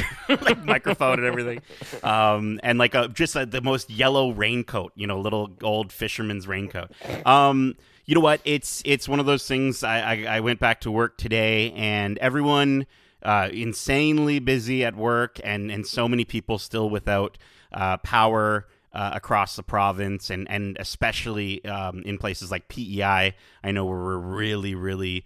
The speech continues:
hit hard. A lot of folks don't even, I think that whole island doesn't have anything, any power right now. Um, you know, I, I think for me, it was, yeah, disconnecting w-, at, at times was,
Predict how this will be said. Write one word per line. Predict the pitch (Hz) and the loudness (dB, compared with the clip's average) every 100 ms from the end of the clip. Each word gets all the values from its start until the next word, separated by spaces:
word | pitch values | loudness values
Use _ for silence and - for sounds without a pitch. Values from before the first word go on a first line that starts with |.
| _ _ - | _ _ -8
hit | 120 - | -6 -4
hard. | - 107 101 98 | 0 2 2 0
A | |
lot | 98 101 | 0 0
of | - | -2
folks | 107 95 - | -4 -4 -8
don't | 101 98 | -6 -4
even, | 92 95 101 | -6 -6 -4
I | 104 | -4
think | 113 101 | -4 -4
that | 95 | -2
whole | 127 117 110 101 - _ _ _ | 2 2 2 -2 -8 _ _ _
island | 110 110 110 98 95 | 0 0 0 -2 -2
doesn't | 98 104 | -6 -4
have | 98 92 85 92 - | -4 -4 -6 -18 -10
anything, | 110 107 104 98 90 87 | -4 -4 -4 -6 -8 -6
any | 95 104 | -6 -4
power | 95 92 92 92 | -2 0 0 0
right | 92 | -4
now. | 95 87 85 - - - | -4 -4 -6 -8 -20 -8
Um, | - 110 113 120 - | 0 2 4 0 -4
you | 190 | 0
know, | 196 | 0
I, | 139 156 | 2 0
I | 160 | -2
think | - 175 - | 0 -4 -4
for | - 170 | -2 2
me, | 151 139 143 156 160 | 4 4 4 2 2
it | 127 123 | 0 -2
was, | 123 127 123 117 113 - - | 0 2 2 0 -8 -12 -16
yeah, | - 131 101 95 - - 117 | 0 2 4 0 -6 -20 -6
disconnecting | 143 156 - 151 147 156 147 147 - - | -4 -4 -2 -2 -2 -2 -2 -2 -6 -20
w-, | - - - | -18 -14 -8
at, | 110 - - | -8 -8 -8
at | 113 123 | -4 -4
times | - 135 139 127 | 0 2 2 0
was, | 117 117 107 - | 0 -2 -2 -8